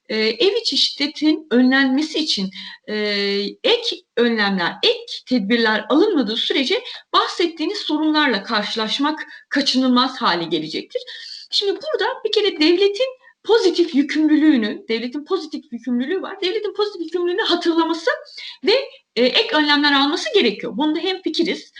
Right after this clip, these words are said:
E, bunda bir sıkıntı yok. İstanbul Sözleşmesi, e, İstanbul Sözleşmesi bu, e, görevi veriyor. E, bizim de bağlı olduğumuz, e, devletin uygulamakla yükümlü olduğu İstanbul Sözleşmesi,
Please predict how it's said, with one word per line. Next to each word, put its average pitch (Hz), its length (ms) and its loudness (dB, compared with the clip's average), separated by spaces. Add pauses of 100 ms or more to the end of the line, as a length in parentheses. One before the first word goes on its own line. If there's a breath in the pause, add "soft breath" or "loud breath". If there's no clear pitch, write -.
(260 loud breath)
E, 208 280 -4
bunda 285 220 0
bir 302 80 0
sıkıntı 311 400 -2
yok. - 240 0
İstanbul 349 440 0
Sözleşmesi, 247 880 -2 (500 loud breath)
e, 233 400 0
İstanbul 349 400 0
Sözleşmesi 320 580 -2
bu, 349 360 4
e, 240 80 0 (460)
görevi 269 560 2
veriyor. 233 400 4
E, - 200 -12 (300)
bizim 214 280 -4
de 196 120 -2
bağlı 202 300 2
olduğumuz, 170 580 -6 (340 loud breath)
e, 180 160 -6
devletin 208 360 0
uygulamakla 233 600 0
yükümlü 208 360 -2
olduğu 185 240 -4
İstanbul 254 360 -2
Sözleşmesi, 196 720 -8